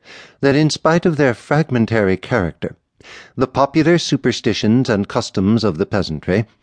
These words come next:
are by far the fullest and most trustworthy evidence we possess as to the primitive religion of the Aryans. Indeed, the primitive Aryan, in all that regards his mental fiber and texture, is not extinct.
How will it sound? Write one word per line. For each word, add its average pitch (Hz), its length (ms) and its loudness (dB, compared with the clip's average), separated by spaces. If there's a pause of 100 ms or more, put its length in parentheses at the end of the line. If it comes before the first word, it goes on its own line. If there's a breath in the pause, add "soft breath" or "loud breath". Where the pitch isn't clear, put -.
(200 soft breath)
are 113 160 2
by 101 240 0
far 101 460 0
the 104 100 -2
fullest 139 540 -2
and 95 160 -2
most 104 320 -4
trustworthy 92 640 0
evidence 92 520 -2
we 104 120 0
possess 92 520 -4
as 95 220 0
to 117 100 -4
the 110 120 -2
primitive 98 560 -2
religion 95 420 0
of 98 100 -4
the 107 160 0
Aryans. 76 560 -6 (920 loud breath)
Indeed, 131 640 2 (240)
the 120 140 0
primitive 135 420 2
Aryan, 90 540 0 (260)
in 107 160 0
all 113 220 2
that 101 240 -4
regards 98 480 0
his 90 180 0
mental 92 460 0
fiber 95 440 0
and 85 240 -2
texture, 113 520 -4 (260)
is 123 140 -2
not 120 240 0
extinct. - 560 -4